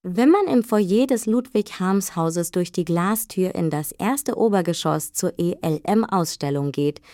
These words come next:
findet sich dort die sechste und letzte Station des Pilgerweges, Friedensort To Go.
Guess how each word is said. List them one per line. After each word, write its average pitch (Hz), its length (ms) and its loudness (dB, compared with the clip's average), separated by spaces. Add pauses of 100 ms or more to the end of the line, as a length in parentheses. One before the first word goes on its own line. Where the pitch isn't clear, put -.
(220)
findet 320 340 4
sich - 220 -4
dort 196 420 0
die 175 140 -2
sechste 254 580 -2
und 185 160 0
letzte 190 460 -4
Station 190 600 -2
des 180 180 -2
Pilgerweges, 185 760 0 (300)
Friedensort 202 840 2 (160)
To 190 220 0
Go. 135 320 -2